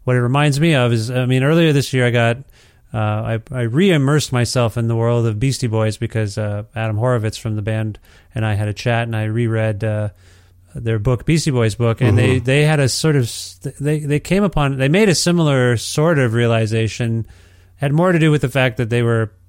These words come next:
Speaker 1: paying out, uh, exorbitant amounts of money for samples.
Speaker 2: Yeah.
Speaker 1: And I think it was Adam, Adam Yauch who was like, "Why don't we just sample ourselves?"
Speaker 2: Yeah.
Speaker 1: Um, so, so their, their hip hop songs, um,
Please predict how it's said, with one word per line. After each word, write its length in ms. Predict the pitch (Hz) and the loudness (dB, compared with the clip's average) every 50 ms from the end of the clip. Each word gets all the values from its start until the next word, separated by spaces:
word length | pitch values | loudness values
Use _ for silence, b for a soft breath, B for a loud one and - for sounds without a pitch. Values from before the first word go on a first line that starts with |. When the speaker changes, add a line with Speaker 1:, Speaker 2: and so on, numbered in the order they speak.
| _ _ _ _ _ _ _ _ _ _ - | _ _ _ _ _ _ _ _ _ _ -4
Speaker 1:
paying 360 | - 127 135 135 131 127 120 | -2 0 2 2 2 0 0
out, 260 | 113 120 123 123 120 - _ _ _ _ _ _ _ _ _ _ - - - - | 0 0 0 -2 -2 -6 _ _ _ _ _ _ _ _ _ _ -20 -18 -10 -6
uh, 40 | 131 | -4
exorbitant 640 | 123 113 110 117 113 104 123 131 131 123 127 127 120 | -4 -4 -4 -4 -4 -2 0 0 0 2 0 0 0
amounts 220 | 120 120 117 - | 0 -2 -2 -4
of 60 | 123 | -4
money 300 | 113 117 120 120 120 117 | -2 0 0 0 0 -2
for 160 | 107 - 117 | -2 -4 -6
samples. 680 | 101 - - 156 151 143 - 110 95 107 - - - - B B B B B B B B B | -6 -4 -2 -2 -2 0 -2 -4 -6 -6 -8 -10 -12 -14 B B B B B B B B B
Speaker 2:
Yeah. 200 | - 107 107 104 | 0 2 2 4
Speaker 1:
And 140 | 95 113 113 | 2 2 0
I 60 | 113 | 0
think 200 | 110 - 123 123 | 0 -2 -2 -2
it 40 | 123 | -2
was 120 | 117 110 | -2 0
Adam, 260 | 117 120 120 120 127 127 | 0 0 0 0 -2 -2
Adam 220 | 127 127 131 123 | -2 0 0 0
Yauch 280 | 123 127 127 131 135 - | 2 2 2 0 0 0
who 80 | - 127 | 0 -2
was 140 | 120 113 | 0 0
like, 180 | - 123 117 - | 0 -2 -2 -2
"Why 160 | 117 120 143 | 0 0 2
don't 160 | 185 220 233 | 2 2 2
we 100 | 233 220 | 2 2
just 200 | 170 180 165 - - | 2 2 0 0 0
sample 300 | 160 156 165 156 151 139 | 0 0 0 0 0 2
ourselves?" 640 | 123 110 104 - 165 160 117 92 98 - - - _ _ _ - - | 2 2 2 2 2 0 0 -2 -6 -12 -16 -18 _ _ _ -12 -4
Speaker 2:
Yeah. 300 | - 98 101 101 98 95 104 - | 0 2 2 4 2 0 0 -2
Speaker 1:
Um, 400 | 120 117 117 113 113 110 110 110 | 0 0 2 2 0 0 -2 -2
so, 320 | - - 139 131 127 123 | -2 0 0 0 0 0
so 220 | 120 - 135 131 | -2 -2 0 0
their, 380 | 123 117 127 123 123 123 110 110 _ _ - | 0 0 0 2 2 0 -2 -4 _ _ -6
their 180 | - 120 117 113 | -4 -2 0 0
hip 180 | 139 185 190 | 0 0 2
hop 220 | - 139 123 - - | 2 0 0 0 0
songs, 680 | - 131 117 113 113 113 110 113 113 - - - - b b b b b b b - | -2 -2 0 0 0 0 -2 -2 -4 -6 -8 -14 -16 b b b b b b b -10
um, 480 | 113 110 104 104 104 104 101 104 120 | -8 -6 -6 -6 -6 -6 -8 -10 -14